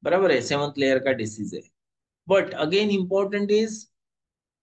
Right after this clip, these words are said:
the tumor which is varying in size, which causes the distortion and disfigurement of the condition or person look। मैंने बोला था ना, लुक में, सिफिलिटिक में जहां पे घिन आती है, देख के घिन आ रही है,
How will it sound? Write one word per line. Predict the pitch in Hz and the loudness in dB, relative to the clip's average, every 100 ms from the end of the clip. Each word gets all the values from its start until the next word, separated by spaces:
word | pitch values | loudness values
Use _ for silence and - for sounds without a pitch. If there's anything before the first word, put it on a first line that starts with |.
| _ | _
the | 175 185 208 208 | -2 0 0 -4
tumor | 190 202 214 220 220 | -4 -2 2 2 2
which | 202 185 | -2 -4
is | 214 190 | -6 -4
varying | 156 156 190 202 | -2 0 0 -2
in | 214 214 | -4 -4
size, | - 190 208 208 | -4 -4 -4 -6
which | 190 185 - | -10 -14 -6
causes | 190 190 196 196 | -4 0 0 -2
the | 208 226 220 | -2 -2 -2
distortion | 165 165 - 202 202 202 208 214 | -6 -8 -8 -4 -4 -4 -6 -4
and | 208 | -4
disfigurement | 180 185 - 208 196 196 202 202 202 | -2 -4 -4 -6 -4 -4 -6 -4 -4
of | 185 190 | -4 -6
the | 180 - _ _ _ _ - | -8 -10 _ _ _ _ -16
condition | 135 120 110 107 107 | -12 -10 -10 -12 -14
or | 123 143 - | -8 -8 -6
person | 156 139 - 143 120 | -6 -6 -10 -10 -8
look। | 110 107 - _ _ _ _ _ _ _ | -10 -10 -20 _ _ _ _ _ _ _
मैंने | 151 190 | -10 -4
बोला | 202 220 220 | -2 0 -2
था | |
ना, | 233 | -4
लुक | 214 196 196 | -2 -2 -2
में, | 208 | -4
सिफिलिटिक | 185 175 185 202 208 208 | -6 -6 -4 -4 -2 -4
में | 208 185 | -6 -4
जहां | 180 185 | -4 -2
पे | 208 | -4
घिन | 175 165 208 202 | -4 -4 -2 -2
आती | 165 143 107 | -4 -6 -10
है, | 90 - _ _ _ _ _ _ _ _ _ _ _ _ - | -12 -18 _ _ _ _ _ _ _ _ _ _ _ _ -6
देख | 180 190 - | -2 -2 -2
के | 240 | -2
घिन | 208 180 196 | 0 -2 0
आ | 180 | 0
रही | 156 123 | 0 -2
है, | 104 | -6